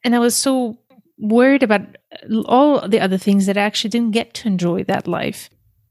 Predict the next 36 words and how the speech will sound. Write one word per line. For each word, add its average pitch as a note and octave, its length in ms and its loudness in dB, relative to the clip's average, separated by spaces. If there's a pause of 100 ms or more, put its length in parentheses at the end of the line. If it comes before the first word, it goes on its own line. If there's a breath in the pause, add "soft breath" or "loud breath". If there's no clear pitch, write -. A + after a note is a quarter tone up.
(100)
When G#3+ 320 2
we A3 120 6
have C#4 360 2
our G3+ 200 4
s-, - 280 -2
own G#3 260 2
thing A3+ 460 0
that's F#3 240 -2
stable A#3 720 0
and G3 120 2
we F#3+ 120 2
don't G3 180 0
have G#3 200 -2
to - 100 -2
reinvent F#3 400 2
ourselves, C#4+ 640 -2 (400 soft breath)
the C4 80 2
rest D4 300 2
is C4 120 -4
all C4 160 2
bonus, G#3+ 720 0 (220)
chocolate A3+ 400 -2
and G#3+ 120 4
candy. - 540 -6 (180)
<laughs> F#4+ 300 2 (1300 loud breath)
And - 260 0
then D#4 140 4
you D#4 140 6
finally F4 400 4
get D4+ 180 2
to D4+ 100 -4
enjoy C#4+ 340 -2
that. - 220 -4
So B3 100 -4
now A#3 280 -2
in C4 260 -4